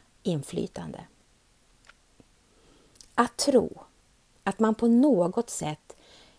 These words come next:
kan få parlamentariskt stöd av Sverigedemokraterna utan att i gengäld ge dem makt och inflytande är oerhört naivt. En föraning fick vi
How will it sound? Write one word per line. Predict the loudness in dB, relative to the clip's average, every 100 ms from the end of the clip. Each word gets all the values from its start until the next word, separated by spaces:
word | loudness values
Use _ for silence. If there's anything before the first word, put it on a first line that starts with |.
| _
kan | -2 -2
få | -2 -2 -2 -2
parlamentariskt | -2 -2 0 -2 -2 0 0 0 -2 -4 -6
stöd | -6 -4 -4 -4 -6 -12 -12
av | -10
Sverigedemokraterna | -4 -4 -4 -6 -10 -12 -12 -14 -16 -18 -20 _ _ _ -20 _ _
utan | 2 4 2 -2 -2 0 -2 -6
att | -4 0
i | 2
gengäld | 4 2 2 0 0 -2 -6 -14 _ _ _
ge | -2 2
dem | 4 4 4
makt | 2 0 -6 -18 -8
och | -4
inflytande | -2 -2 -4 -6 -10 -8 -10 -10 -10 -14 _ _ _
är | -6 -2
oerhört | -2 -2 -2 -4 -6 -10 -12 -16
naivt. | -10 -8 -8 -10 -18 -20 -20 _ _ _ _ _ _ _ _ _ _ -20 _
En | 0 0
föraning | 4 4 6 6 6 4 -2 -8 -12 -16 _ _ _ _ -14
fick | -2 0 -2 -6
vi | -6 -6